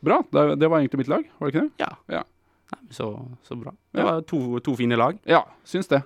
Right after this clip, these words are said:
Speaker 1: Mitt lag hadde åpenbart vunnet, men det er noe så.
Speaker 2: Ja. Jeg har, jeg har kom på en midt der underveis som jeg egentlig burde hatt med, som jeg angrer litt på.
Speaker 1: Hvem da?
Speaker 2: Odd Tørres Lunde.
Speaker 1: Ja, oi, han er helt glemt, men han burde jo egentlig vært med.
Speaker 2: Ja, han var god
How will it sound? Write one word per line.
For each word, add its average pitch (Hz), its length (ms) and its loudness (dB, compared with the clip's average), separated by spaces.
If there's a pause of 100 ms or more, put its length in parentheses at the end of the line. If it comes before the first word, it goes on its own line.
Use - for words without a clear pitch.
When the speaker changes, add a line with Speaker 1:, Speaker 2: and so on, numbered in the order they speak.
(100)
Speaker 1:
Mitt - 380 -2
lag 127 220 4
hadde 123 160 4
åpenbart 120 360 0
vunnet, 139 320 0
men 143 160 2
det 151 80 6
er 139 120 4
noe 113 80 -2
så. 110 100 -4 (420)
Speaker 2:
Ja. 95 220 -6 (460)
Jeg 113 120 -8
har, 123 220 2
jeg 123 100 -2
har 123 280 0 (140)
kom 117 300 -2
på - 160 -6
en 113 160 0
midt 120 220 -4
der 107 160 -4
underveis 107 420 -6
som 127 160 -8
jeg 117 80 -6
egentlig 104 220 -6
burde 104 160 -8
hatt - 180 -20
med, 120 140 -6 (140)
som - 180 -12
jeg 117 60 -6
angrer 110 280 -4
litt 101 80 -12
på. - 200 -14
Speaker 1:
Hvem 120 280 0
da? 117 60 2 (300)
Speaker 2:
Odd 107 180 -8
Tørres 104 300 -6
Lunde. 107 280 -8 (480)
Speaker 1:
Ja, 180 160 -2
oi, 220 300 2
han 156 180 -4
er 208 160 0
helt 160 240 0
glemt, 170 320 0
men 165 160 -2
han 160 160 2
burde 175 220 0
jo 143 180 2
egentlig 131 320 0
vært 127 160 -4
med. 113 160 -2 (140)
Speaker 2:
Ja, 110 240 -8 (300)
han 113 120 0
var 139 140 -2
god 123 160 -4